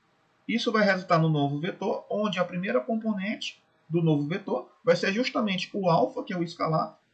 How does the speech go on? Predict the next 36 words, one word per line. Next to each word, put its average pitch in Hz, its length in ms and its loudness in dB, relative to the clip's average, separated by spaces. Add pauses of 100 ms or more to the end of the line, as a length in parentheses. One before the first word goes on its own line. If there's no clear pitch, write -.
(300)
vezes 196 560 -2
o 247 240 0
um, 202 260 0
que 175 120 -4
é 175 40 2
a 175 60 0
primeira 185 380 0
componente 180 540 -4
do 185 100 -8
vetor - 360 -10
U, 160 200 -2 (460)
né? 147 240 -2 (300)
Beleza? 208 460 4 (300)
E 214 140 2
a 240 80 6
segunda 262 360 2
componente 226 460 2
do 190 100 -4
novo 175 220 0
vetor 165 320 2
vai 208 120 0
ser 202 240 -6
alfa 226 380 2
vezes 208 580 -8
o - 300 -8
dois. 160 600 -2 (440)
Bacana? 208 400 -4 (380)
Eu - 120 0
acho 196 160 0
que 208 80 -6
vocês 196 400 -4
devem 185 360 2
lembrar, 165 440 0
né, 156 200 -2 (340)
dessas 143 320 -2
definições. 165 760 -4